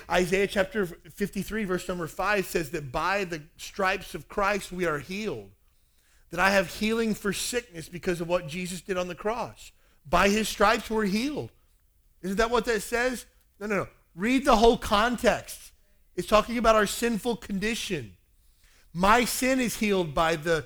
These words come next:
suffering of Christ on the cross, not my physical ailments. If I'm sick, I take my medicine, I go to the doctor. I get lots of rest. I call in sick.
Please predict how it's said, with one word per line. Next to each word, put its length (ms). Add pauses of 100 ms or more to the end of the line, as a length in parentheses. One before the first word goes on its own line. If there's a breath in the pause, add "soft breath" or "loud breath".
(160)
suffering 540
of 100
Christ 380
on 100
the 80
cross, 380
not 200
my 80
physical 800
ailments. 840 (880)
If 180
I'm 160
sick, 380
I 80
take 240
my 160
medicine, 480
I 60
go 120
to 80
the 140
doctor. 720 (440)
I 60
get 200
lots 280
of 140
rest. 500 (300)
I 20
call 260
in 140
sick. 560